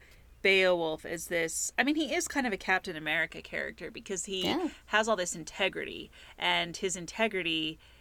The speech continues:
Speaker 1: is one of the big things that makes him so, you know, remarkable as this hero, is that he's got all of this integrity, and,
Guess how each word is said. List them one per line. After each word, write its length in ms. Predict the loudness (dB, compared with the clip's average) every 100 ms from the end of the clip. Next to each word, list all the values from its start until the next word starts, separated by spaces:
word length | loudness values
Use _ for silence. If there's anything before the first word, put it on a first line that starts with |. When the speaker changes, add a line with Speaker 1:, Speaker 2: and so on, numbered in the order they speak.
| -20 -20 -4
Speaker 1:
is 220 | -2 0
one 180 | 0 0
of 120 | 0
the 80 | -4
big 280 | 0 0 0
things 500 | 2 2 0 -2 -6
that 140 | -6 -2
makes 300 | -2 -2 -6
him 360 | -6 -8 -8
so, 760 | -6 -2 0 0 0 0 -2 -4 -14 -20 -20 -20 -20 -20 -12
you 100 | -8
know, 140 | -6
remarkable 800 | -6 -2 2 2 0 -6 -4 -2
as 140 | -4
this 180 | -6 -10
hero, 580 | -10 -8 -6 -4 -6 -6
is 160 | -8 -8
that 200 | -10 -12
he's 220 | -10 -10
got 420 | -4 2 4 2 -2 -14 -20 -10 -2
all 140 | 0
of 80 | 0
this 160 | -6
integrity, 640 | -8 -6 -2 0 0 -2 0
and, 320 | 0 0